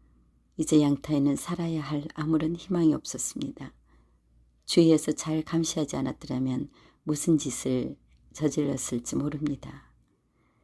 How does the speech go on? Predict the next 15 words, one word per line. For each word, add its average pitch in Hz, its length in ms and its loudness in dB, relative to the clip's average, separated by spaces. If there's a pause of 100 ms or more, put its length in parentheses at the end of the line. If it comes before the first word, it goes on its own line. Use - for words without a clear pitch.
(200)
이렇게 160 260 4
절망스러운 170 680 4
상황에서도 151 840 -2
결혼식 151 440 -2
날은 135 260 -2
다가왔습니다. 131 960 -6 (1500)
아무런 170 360 6
생각 180 340 0
없이 151 240 -4
양타이는 139 640 0
붉은 143 600 2 (760)
신부 160 640 0
가마에 139 600 0
태워져 147 640 -10 (520)
마 139 380 0